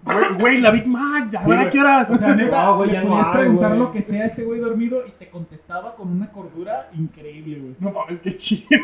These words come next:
Speaker 3: O sea, neta, lo ves y así con su tapadito, con su almohadita y todo bien tapadito, güey. Eh,
Speaker 2: Bien
Speaker 3: güey.
Speaker 2: tierno, güey,
Speaker 3: Eh,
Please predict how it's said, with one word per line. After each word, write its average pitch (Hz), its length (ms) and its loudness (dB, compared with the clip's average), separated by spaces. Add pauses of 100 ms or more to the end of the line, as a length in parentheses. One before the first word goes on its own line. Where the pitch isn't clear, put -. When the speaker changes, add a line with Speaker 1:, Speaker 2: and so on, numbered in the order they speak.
(240)
Speaker 3:
O 247 100 2
sea, 233 200 4
neta, 262 680 2
lo 202 160 -2
ves 240 420 -4
y 220 140 -6 (140)
así 196 200 -4
con 226 160 -4
su 233 120 -8 (160)
tapadito, 208 540 -8
con 240 140 -4
su 220 80 -6
almohadita 190 520 -6
y 269 60 -4
todo 262 300 -4
bien 254 180 -6
tapadito, 220 460 -8
güey. 226 120 -6 (460)
Eh, 160 100 -20
Speaker 2:
Bien 180 140 0
Speaker 3:
güey. 196 80 -4
Speaker 2:
tierno, 180 380 2
güey, 143 120 -2
Speaker 3:
Eh, - 40 -10